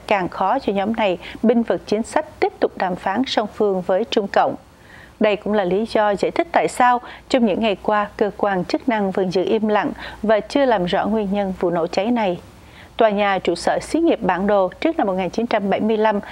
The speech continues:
là nhà địa dư quốc gia, được xây dựng vào năm một nghìn chín trăm ba mươi chín và hoàn thành vào năm một nghìn chín trăm bốn mươi ba. Sau năm một nghìn chín trăm bảy mươi lăm, nhà địa dư quốc gia đã được đổi thành xưởng in hai trực thuộc Cục Bản đồ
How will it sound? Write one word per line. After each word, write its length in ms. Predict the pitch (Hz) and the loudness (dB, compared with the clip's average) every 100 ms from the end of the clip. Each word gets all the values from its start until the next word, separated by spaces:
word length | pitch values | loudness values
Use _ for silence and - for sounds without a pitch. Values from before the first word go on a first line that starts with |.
| - - | -16 -6
là 120 | 220 190 | 0 0
nhà 340 | 180 208 214 208 | 2 0 0 -2
địa 220 | 190 175 | -2 0
dư 200 | 214 202 | 0 0
quốc 140 | - 320 - | 0 -4 0
gia, 260 | 220 202 190 - | 0 0 -2 -2
được 160 | 202 | -2
xây 220 | - 247 | 0 0
dựng 180 | 202 175 | 0 0
vào 120 | 180 | -2
năm 140 | 185 208 | -2 -2
một 80 | 185 | -2
nghìn 120 | 180 | -4
chín 160 | - 226 | -4 -2
trăm 260 | 220 190 | 0 0
ba 120 | 190 | -2
mươi 140 | 190 185 | 0 -2
chín 220 | - 202 269 - - - - | 0 2 2 0 -12 -8 2
và 120 | 233 | 2
hoàn 240 | 220 214 196 | 2 -2 0
thành 180 | 214 | 0
vào 100 | 196 | 0
năm 140 | 202 247 | 0 0
một 60 | |
nghìn 120 | 196 175 | 0 -2
chín 180 | 208 | -2
trăm 240 | 233 214 175 | 0 0 0
bốn 140 | 196 | 0
mươi 120 | 262 | 0
ba. 280 | 208 208 196 - - - - - | 2 2 2 -4 -20 -20 -20 -4
Sau 180 | - | 0
năm 140 | 240 233 | 2 2
một 60 | 185 | 0
nghìn 120 | 175 | -2
chín 140 | 226 | -2
trăm 220 | 240 220 | 0 2
bảy 100 | 190 | 2
mươi 180 | 170 214 | 2 2
lăm, 220 | 208 208 196 - - - | 2 2 -2 -10 -16 -2
nhà 180 | 214 208 | 0 2
địa 220 | 180 - | 0 -2
dư 200 | - 208 | 0 0
quốc 140 | 185 285 - | 0 -4 0
gia 260 | 214 202 190 | 2 2 0
đã 60 | 240 | 0
được 180 | 226 190 | 0 0
đổi 160 | 175 | 0
thành 240 | 175 220 175 - - | 0 0 -2 -6 -20
xưởng 300 | - - 165 | -4 0 0
in 240 | - 226 196 | 2 0 0
hai 300 | 185 214 196 - - - | 0 0 0 -4 -12 0
trực 140 | 240 - | 0 2
thuộc 260 | - 202 - - | 0 0 -2 -2
Cục 260 | 214 - | -2 0
Bản 240 | 185 170 190 | 0 0 2
đồ 260 | 202 190 | 4 2